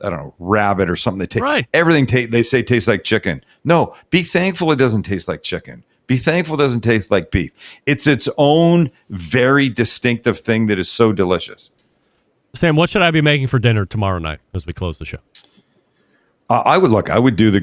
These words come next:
Speaker 1: the, uh, what I'm about to make for Kelly right now is the, um, tomato soup, roasted toma-, I'll send you the recipe,
Speaker 2: Yes.
Speaker 1: roasted tomato, garlic, roasted garlic, tomato soup,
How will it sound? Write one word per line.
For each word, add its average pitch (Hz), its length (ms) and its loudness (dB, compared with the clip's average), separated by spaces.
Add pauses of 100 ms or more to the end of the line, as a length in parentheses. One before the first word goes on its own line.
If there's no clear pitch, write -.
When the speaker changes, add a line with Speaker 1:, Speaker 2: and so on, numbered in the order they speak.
(120)
Speaker 1:
the, 95 360 2
uh, 87 260 2
what 104 180 2
I'm 110 80 2
about 120 300 0
to 110 80 -2
make 110 180 2
for - 140 -4
Kelly 104 560 2
right 98 260 -2
now 90 480 -2
is 85 360 -6
the, 87 440 -4
um, 80 800 0 (2000)
tomato 151 400 4
soup, 113 560 2 (280)
roasted 127 840 2 (540)
toma-, 104 360 2
I'll 110 140 2
send 107 300 0
you 104 60 -6
the 104 100 0
recipe, 87 540 -2
Speaker 2:
Yes. 82 60 -4
Speaker 1:
roasted 107 1120 2
tomato, 95 920 2
garlic, 107 640 2
roasted 107 540 0
garlic, 92 480 0
tomato 104 360 2
soup, 85 520 -2